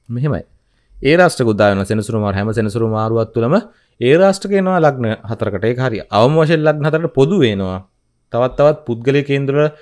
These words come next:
චන්ද්‍රයාගේ පිහිටීම, ඔන්න ඔය පිහිටීම් එකතු කරගෙන ආය ජන්මේ රාශික තත්ත්වෙනුත් හිටිනවා.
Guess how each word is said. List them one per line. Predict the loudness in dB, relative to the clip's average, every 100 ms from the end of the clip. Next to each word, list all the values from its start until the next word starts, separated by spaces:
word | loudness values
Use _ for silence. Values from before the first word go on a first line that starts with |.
| _ _ _
චන්ද්‍රයාගේ | -4 -2 2 2 2 -2
පිහිටීම, | -2 -6 -4 -4 -4 -6 -10 _ _ -6
ඔන්න | 0
ඔය | 2 2
පිහිටීම් | 0 -4 -2 -4
එකතු | -2 -4 -2
කරගෙන | -4 -2 -2 -4 -8 _ _ _ 0
ආය | 2 2 2 -2 -8 -20 -20 _ _ _ -4
ජන්මේ | -2 0 -2
රාශික | 0 -2 -4
තත්ත්වෙනුත් | -6 -6 -6 -6 -6 -8
හිටිනවා. | -10 -8 -10